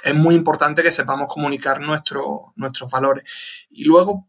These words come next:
por otro lado, me está interesando mucho una, una temática, es valoración económica y financiera de las marcas, de los activos intangibles, que, vaya, a título personal me parece muy importante porque te enseña a medir el valor diferencial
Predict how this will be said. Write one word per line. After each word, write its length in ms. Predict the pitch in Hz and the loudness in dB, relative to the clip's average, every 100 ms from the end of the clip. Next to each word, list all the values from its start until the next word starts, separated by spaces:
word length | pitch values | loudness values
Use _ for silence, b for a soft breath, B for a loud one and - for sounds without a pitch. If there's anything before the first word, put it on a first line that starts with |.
| - | -2
por 160 | 160 | 2
otro 240 | 175 - 190 | 2 2 -4
lado, 200 | 185 196 | 0 2
me 60 | 180 | 2
está 140 | - | 0
interesando 460 | 165 175 175 170 170 | 0 0 0 -4 2
mucho 420 | 185 190 180 175 | 4 4 2 0
una, 460 | 151 147 156 156 151 | -2 0 0 0 -4
una 220 | 151 147 | -4 -2
temática, 560 | 151 156 156 156 151 151 B B B | 0 0 2 2 2 -2 B B B
es 420 | - 139 139 - 127 | 0 4 4 2 0
valoración 500 | 135 135 131 156 160 | -2 -2 -2 0 0
económica 460 | 165 160 170 170 | 2 4 4 4
y 60 | 151 | 2
financiera 500 | 160 143 135 156 147 | 0 -4 -2 0 2
de 100 | 147 | 2
las 120 | 143 | 2
marcas, 560 | 143 170 175 160 160 143 | 2 2 4 0 -2 -2
de 100 | 135 | 0
los 140 | 135 | 0
activos 300 | 131 151 151 | -2 -2 -2
intangibles, 640 | 147 139 135 165 160 170 - | -2 -4 2 4 4 2 2
que, 400 | 156 147 143 139 | 2 4 4 2
vaya, 240 | 147 139 | 0 -2
a 40 | |
título 300 | 139 151 160 | -4 2 2
personal 440 | 156 151 160 156 165 | 2 2 4 4 2
me 100 | 156 | 0
parece 280 | 147 143 160 | 0 0 0
muy 140 | 156 | -2
importante 500 | 156 156 151 160 165 | 0 0 0 0 0
porque 600 | 165 160 156 147 143 139 | 0 0 2 4 4 2
te 80 | 147 | 0
enseña 460 | 143 - 160 170 175 | 2 2 2 2 0
a 40 | |
medir 460 | 165 160 175 196 220 | 0 2 4 4 2
el 220 | 156 143 | 0 0
valor 400 | 139 135 139 156 | 2 2 2 2
diferencial 800 | 170 170 165 156 160 160 190 | 2 2 0 0 2 2 2